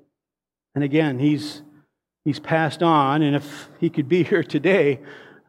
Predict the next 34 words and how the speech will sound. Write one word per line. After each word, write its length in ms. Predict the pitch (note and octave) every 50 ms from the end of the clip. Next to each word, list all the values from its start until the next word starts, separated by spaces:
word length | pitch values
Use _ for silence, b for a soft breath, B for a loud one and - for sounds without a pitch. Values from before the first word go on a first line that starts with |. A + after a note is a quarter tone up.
| B B
I'm 200 | - D3 C#3+ C#3+
sure 260 | - - - F3 E3+
that 180 | D#3 D3+ D3 C3
he 120 | D#3 D#3+
would 160 | D3+ C#3+ C3
do 180 | B2+ D3+ D#3 D3
a 40 | C3+
one 200 | C3+ C#3+ C#3 C3+
eighty 300 | D#3+ F3 E3+ D3 C#3 C3
because 400 | C3 C#3+ C3+ - C#3+ C3+ B2+ A2
he 140 | C3+ C3+ C3
knows 260 | C3 C3+ C3 B2 A2+
better 280 | A#2+ C#3+ C#3 C3 B2
now. 440 | A#2 A2+ A2+ A2 A2 A2 A#2 B2 B2 - _ _ _ _ _ _ _ _ _ _ _ _ _ _ _ _ _ _ _ _ _ -
But 120 | - D3
the 120 | - E3+ A#3
estimates 400 | C4 - - G#3 F#3 E3+ - F#3
are 140 | E3+ E3 E3
that 180 | E3+ E3+ E3
there 200 | E3+ E3+ E3+ E3
are 140 | D#3 D#3 D3+
some 320 | D3+ - F3+ D#3+ D3+ D#3
five 320 | - - E3+ E3 E3 E3 C#3+
hundred 400 | D3 E3 D#3+ D#3 D3+ D3 C3 - B B B B B B B B
million 440 | - C#3+ D#3+ F3 E3 D#3 D3 - -
people 320 | - G3+ A3 F#3+ E3 D#3
in 60 | D3
the 60 | C#3
world 240 | B2+ C3 C#3+ D3 C#3
who 120 | C#3+ F#3 -
claim 420 | - - F3+ F#3+ G#3+ G#3 F#3 E3+
to 60 | D#3+
be 180 | D3+ E3 E3 E3+
atheists, 680 | F#3+ A#3 A3 - C#3 G#2 F2+ - - - - _ _